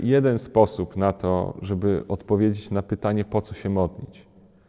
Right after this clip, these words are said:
My, modląc się, możemy widzieć konkretne efekty w naszym życiu. Jakie to są efekty? O tym mówi, e, pierwszy list świętego Jana. „Umiłowani,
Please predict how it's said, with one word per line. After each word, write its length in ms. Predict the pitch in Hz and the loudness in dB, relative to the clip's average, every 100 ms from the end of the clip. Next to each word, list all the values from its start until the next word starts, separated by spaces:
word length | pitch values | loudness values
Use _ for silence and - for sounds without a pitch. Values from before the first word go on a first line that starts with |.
| _ _ _ - | _ _ _ -6
My, 320 | 120 143 135 - | -2 0 -2 -2
modląc 560 | 127 139 135 123 113 | 2 2 2 -2 -4
się, 140 | - 104 | -4 -4
możemy 360 | 104 107 107 | -2 0 -2
widzieć 360 | 101 104 101 - | -2 -4 -6 -8
konkretne 760 | - 156 160 - 110 - - 101 | -4 0 0 4 4 4 -2 -2
efekty 460 | - 101 - 92 | 0 0 0 -6
w 60 | 87 | -6
naszym 280 | 85 - 87 | -6 -4 -2
życiu. 360 | 87 82 - - - _ - - - - - | -2 -4 -10 -20 -20 _ -20 -20 -20 -20 -2
Jakie 280 | 120 120 131 | 4 4 4
to 100 | 120 | 0
są 200 | - 123 | 0 0
efekty? 580 | 120 - - - 160 208 - - - - - | 2 2 0 0 -2 -2 -8 -20 -20 -18 0
O 140 | 147 | 2
tym 360 | 147 147 131 135 | 4 2 2 2
mówi, 480 | 139 131 131 127 127 - - - - - | 2 2 2 0 -2 -12 -20 -20 -10 -2
e, 280 | 98 92 - - - _ _ - | -2 -2 -6 -12 -20 _ _ 0
pierwszy 540 | 135 147 143 - 131 | 8 8 6 0 0
list 300 | 113 117 - | 0 -2 -6
świętego 500 | - 110 104 107 104 | -6 -4 -2 0 2
Jana. 380 | 104 98 80 78 90 - - - - _ _ - - - _ _ | 4 2 0 -6 -14 -20 -20 -20 -20 _ _ -20 -20 -20 _ _
„Umiłowani, 840 | 123 127 123 123 120 107 101 127 | 4 6 6 6 6 4 2 -4